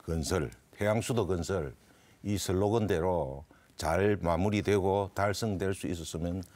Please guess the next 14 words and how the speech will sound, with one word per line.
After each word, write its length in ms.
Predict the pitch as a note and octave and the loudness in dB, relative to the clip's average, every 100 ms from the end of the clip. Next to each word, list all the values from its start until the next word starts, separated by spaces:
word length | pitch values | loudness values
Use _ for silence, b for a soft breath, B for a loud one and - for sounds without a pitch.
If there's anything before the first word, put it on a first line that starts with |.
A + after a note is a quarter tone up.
| b b | b b
좋겠다는 500 | - E2+ G2+ G2+ G2+ | -4 -2 0 2 2
말씀을 460 | E2+ C#2+ E2+ E2+ E2 | 2 0 -2 -2 0
드리고요. 580 | F2 F2 D#2+ C#2+ B1+ D2 - b b | 2 2 2 -2 -4 -10 -18 b b
저도 300 | A2+ A2 F#2 | -2 0 0
뭐 120 | F2+ | 0
그런, 380 | G#2 G#2+ A2 G#2+ - | 0 2 2 -2 -6
어, 140 | F2 - - | -10 -12 -8
그런 260 | G#2 A2 G#2 | -2 0 -2
취지에서는 720 | F#2 E2+ G2 - E2+ D2 B1 - b b b | -4 0 0 0 -4 -6 -8 -16 b b b
적극적으로 800 | G#2+ G#2+ F#2+ F#2+ D#2+ D#2 D2 C#2 | -4 -4 -2 -2 -2 -2 -4 -4
도와드리겠다는 720 | G2+ G2 E2+ E2 D#2+ - D#2 D2 | 0 0 0 -2 -2 -2 -4 -2
이런 220 | D2+ D#2 | -2 -2
말씀을 420 | C#2 C#2 E2+ E2 | -2 -2 -2 -2
드립니다. 500 | D#2+ D#2 D2 C2 | -2 -2 -4 -6